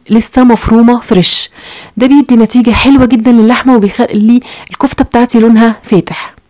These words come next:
هنضيف لها ايه بقى؟ اللحمه او الكفته المظبوطه مش محتاجه اكتر من ملح وفلفل اسود، معلقه صغيره ملح، معلقه صغيره فلفل اسود. زودوا كميه التوابل او قللوها زي ما انتوا عايزين. حابين تضيفوا مكونات بهارات تانية ضيفوا، بس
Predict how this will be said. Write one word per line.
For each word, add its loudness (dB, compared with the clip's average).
هنضيف 0
لها 2
ايه 0
بقى؟ -2
اللحمه 0
او 0
الكفته -4
المظبوطه 0
مش 2
محتاجه 0
اكتر -2
من 0
ملح 0
وفلفل -4
اسود، -8
معلقه 2
صغيره 2
ملح، 0
معلقه 2
صغيره 0
فلفل -2
اسود. 0
زودوا 2
كميه 2
التوابل 0
او 2
قللوها 2
زي 2
ما 2
انتوا 0
عايزين. -2
حابين 0
تضيفوا 0
مكونات 2
بهارات 2
تانية 4
ضيفوا، 0
بس -4